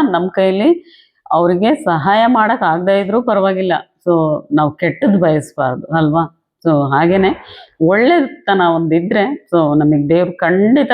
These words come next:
ಕೈ ಬಿಡಲ್ಲ ಅನ್ನೋದಕ್ಕೆ ಇದೇ ಒಂದು ಸಾಕ್ಷಿ ಅಂತಾನೆ ಹೇಳ್ಬೋದು. ಯಾಕೆಂತ ಹೇಳಿದ್ರೆ ನನಗೆ ತಿಳಿದ ಮಟ್ಟಿಗೆ ನಾನು ನಿಜವಾಗ್ಲೂ ಕೆಟ್ಟದಂತೂ ನಾನು ಯಾವಾಗ್ಲೂ ಬಯಸಿಲ್ಲ. ನನ್ ಕೈಯಲ್ಲಿ ಸಹಾಯ ಮಾಡಕ್ ಆಗದೆ ಇದ್ರೂ ಪರವಾಗಿಲ್ಲ.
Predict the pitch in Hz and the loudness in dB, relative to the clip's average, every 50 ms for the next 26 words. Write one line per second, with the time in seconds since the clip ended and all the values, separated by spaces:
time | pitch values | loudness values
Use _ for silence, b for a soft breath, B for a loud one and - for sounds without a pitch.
0 | 247 247 226 196 185 185 180 170 180 170 175 170 170 170 165 165 170 165 165 160 | -4 -2 0 0 0 0 0 -2 -2 0 0 0 0 0 0 -2 -2 -4 -4 -8
1 | 165 - 277 311 294 220 175 - - _ 160 165 160 175 180 190 185 160 160 160 | -4 -2 0 2 2 2 0 -4 -6 _ -6 -2 0 2 2 2 2 0 -2 -4
2 | 156 156 160 151 - - 147 147 160 - - - 180 170 160 156 165 165 170 165 | -2 -2 -2 -2 -2 -2 -2 -2 -2 -4 -6 -4 -2 -2 -2 -2 0 0 0 0
3 | 160 151 151 151 147 147 147 151 190 - - B B B B B B B - 196 | 0 -2 -4 -6 -6 -6 -4 -2 0 -2 -2 B B B B B B B -4 -2
4 | 185 247 285 294 339 302 269 233 202 226 254 285 240 180 170 185 220 294 339 - | 0 2 0 2 2 0 0 0 0 2 2 2 2 2 0 2 2 2 2 2
5 | - 240 208 208 196 208 202 190 180 170 - _ 196 180 185 190 196 196 196 196 | 0 0 0 0 0 0 0 0 -2 -4 -4 _ -6 -2 0 0 0 2 2 0
6 | 185 180 175 165 156 160 165 160 165 160 - - - _ _ _ _ _ _ - | 0 0 0 0 0 0 0 -2 -2 -4 -6 -10 -16 _ _ _ _ _ _ -2
7 | 160 156 147 - 180 202 202 190 196 185 175 - - _ _ _ - 180 165 - | -2 -2 0 0 -2 0 0 0 0 0 -2 -2 -6 _ _ _ -4 -4 -4 -4
8 | - - - 254 262 277 240 220 - 226 208 202 180 170 160 147 143 139 139 147 | -6 -2 -2 0 2 2 0 0 0 0 0 0 2 0 0 -2 -4 -2 -2 -2
9 | 151 151 170 180 175 175 170 143 143 143 147 135 - - 151 151 147 - - 175 | 0 0 0 2 2 0 0 0 -2 -2 -4 -4 -4 -4 -4 -2 -2 -2 -2 0
10 | 185 214 262 294 294 294 302 294 269 254 254 - - 196 170 160 175 185 190 196 | 0 2 2 0 0 0 0 2 2 0 0 -2 -2 -4 -2 0 0 0 0 0
11 | 190 190 180 165 175 175 175 175 151 139 151 156 156 160 175 170 160 151 165 165 | 0 0 0 0 0 -2 -2 -2 -2 -2 -2 -4 -4 -2 0 0 0 -2 -4 -6
12 | 160 - 151 143 143 147 151 147 147 143 151 | -4 -4 -4 -2 -2 -2 -2 -2 -4 -4 -6